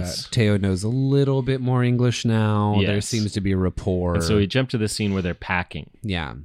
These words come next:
Speaker 1: Uh, and, uh, it's Edith and, um,
Speaker 2: Candy.
Speaker 1: and Candy packing. And Edith's acting very weird and, and, and is crying and stuff.
Speaker 2: Yeah,
Speaker 1: And
Speaker 2: she's
Speaker 1: you're
Speaker 2: real
Speaker 1: not really
Speaker 2: sad.
Speaker 1: sure what's, what's going on.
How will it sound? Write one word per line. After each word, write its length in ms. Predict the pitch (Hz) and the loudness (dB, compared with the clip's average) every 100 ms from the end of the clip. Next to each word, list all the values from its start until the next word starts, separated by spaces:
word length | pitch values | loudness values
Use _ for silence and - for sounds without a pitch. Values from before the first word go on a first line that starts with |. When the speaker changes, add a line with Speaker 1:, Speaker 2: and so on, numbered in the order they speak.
| - | -6
Speaker 1:
Uh, 400 | 92 78 76 73 - - | -4 -4 -6 -10 -14 -8
and, 340 | 87 78 73 | -6 -6 -8
uh, 320 | 78 76 76 76 | -8 -10 -10 -12
it's 340 | 82 - - - | -12 -12 -14 -4
Edith 360 | 92 85 82 - | -2 -2 -4 -8
and, 420 | 92 85 78 73 - _ _ _ | -6 -4 -6 -8 -16 _ _ _
um, 440 | 80 73 71 - _ _ _ _ | -16 -14 -18 -20 _ _ _ _
Speaker 2:
Candy. 120 | - 156 | -4 -4
Speaker 1:
and 80 | - | -4
Candy 320 | 90 85 73 | -6 -4 -8
packing. 540 | - 82 76 - - - _ _ _ - | -8 -8 -8 -12 -18 -20 _ _ _ -10
And 160 | 82 | -6
Edith's 280 | 104 101 90 | -2 -2 0
acting 280 | 95 87 87 | -4 -4 -6
very 200 | 85 80 | -4 -4
weird 380 | 73 82 80 73 | -4 -4 -4 -4
and, 160 | 73 71 | -8 -12
and, 300 | - 78 71 - - | -10 -10 -10 -14 -16
and 220 | 87 73 | -14 -14
is 80 | - | -12
crying 460 | - 90 80 76 | -6 -6 -4 -8
and 80 | 71 | -12
stuff. 220 | - - - | -14 -16 -12
Speaker 2:
Yeah, 80 | - | -12
Speaker 1:
And 80 | 85 | -8
Speaker 2:
she's 120 | 82 | -6
Speaker 1:
you're 80 | 76 | -4
Speaker 2:
real 80 | 78 | -4
Speaker 1:
not 80 | 85 | -4
really 200 | 82 78 | -6 -6
Speaker 2:
sad. 120 | - | -6
Speaker 1:
sure 160 | 82 76 | -8 -8
what's, 360 | 73 - - - | -10 -12 -16 -14
what's 180 | 87 - | -14 -12
going 300 | - 73 71 | -10 -8 -8
on. 240 | 69 69 | -10 -12